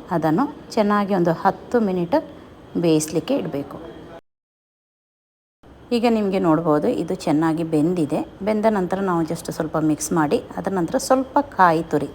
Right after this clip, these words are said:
ತೆಂಗಿನಕಾಯಿಯನ್ನು ಸ್ವಲ್ಪ ಹಾಕಿ ಅದನ್ನು ಮಿಕ್ಸ್ ಮಾಡಬೇಕು. ಮತ್ತು ಒಂದು ಎರಡು ಮಿನಿಟ್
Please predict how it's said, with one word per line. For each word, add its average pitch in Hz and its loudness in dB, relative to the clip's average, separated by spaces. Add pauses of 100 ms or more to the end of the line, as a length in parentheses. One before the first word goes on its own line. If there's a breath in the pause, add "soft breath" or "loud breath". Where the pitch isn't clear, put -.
ತೆಂಗಿನಕಾಯಿಯನ್ನು 170 0 (400 loud breath)
ಸ್ವಲ್ಪ - -2
ಹಾಕಿ 160 -2
ಅದನ್ನು 165 -2 (200)
ಮಿಕ್ಸ್ 160 -2
ಮಾಡಬೇಕು. 147 -2 (460 loud breath)
ಮತ್ತು 240 4
ಒಂದು 220 2
ಎರಡು 185 4
ಮಿನಿಟ್ 170 2